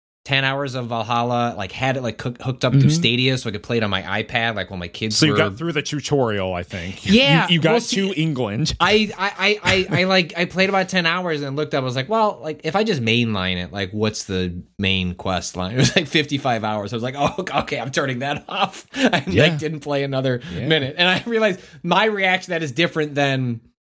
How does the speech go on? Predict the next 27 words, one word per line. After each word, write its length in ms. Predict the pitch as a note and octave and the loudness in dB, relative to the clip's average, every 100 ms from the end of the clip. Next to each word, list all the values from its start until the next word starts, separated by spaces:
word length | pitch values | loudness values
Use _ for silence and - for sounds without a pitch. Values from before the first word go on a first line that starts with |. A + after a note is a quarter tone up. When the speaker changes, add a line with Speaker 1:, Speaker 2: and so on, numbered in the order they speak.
| - | 2
Speaker 1:
lots 300 | D3+ D#3 D#3 | 4 4 2
of 80 | |
other 160 | D3+ F3+ | 0 0
people. 160 | D#3 C3 | 0 -2
It's 80 | |
like, 160 | A#2 - | -2 -2
"fifty-five 440 | D#3 F3+ C#3 B2+ | -2 0 2 2
hours, 280 | B2 D#3 C#3 | 2 2 0
like, 120 | C3 | -2
let's 280 | D#3+ G#3+ A#3 | 0 0 2
go," 680 | A#3+ B3+ C4+ C4+ C4+ C4+ A#3 | 0 2 2 4 4 4 2
<laughs> 20 | |
you 200 | F#3+ A#3+ | 0 0
know? 80 | F#3+ | 2
Speaker 2:
Yeah. 200 | - G3 | 4 4
Speaker 1:
But 80 | F#3+ F3 | 2 -2
for 140 | F3 | -4
me, 420 | D#3+ F3 E3 C#3 - - C#3 | 2 4 4 2 -4 -16 -4
and 220 | E3+ D#3 E3 | 0 0 2
I 80 | F3 | 0
realize 280 | G#3+ B3 | 2 2
that's 180 | F#3 G#3+ | 2 0
increasingly 580 | F#3+ - G#3+ G#3+ F3 D#3+ | -2 0 -2 0 0 0
the 160 | C#3 A#2 | 0 2
A 140 | E3 | 2
C 180 | D#3 D#3 | 4 2
audience, 540 | D3 F3 G2 F2 - | 4 2 -2 -8 -10